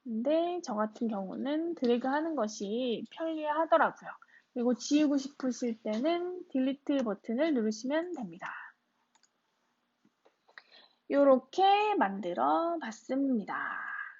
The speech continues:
만드는 방법은 정말 간단해요. 자,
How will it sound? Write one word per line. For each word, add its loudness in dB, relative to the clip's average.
만드는 0
방법은 -4
정말 0
간단해요. -6
자, 0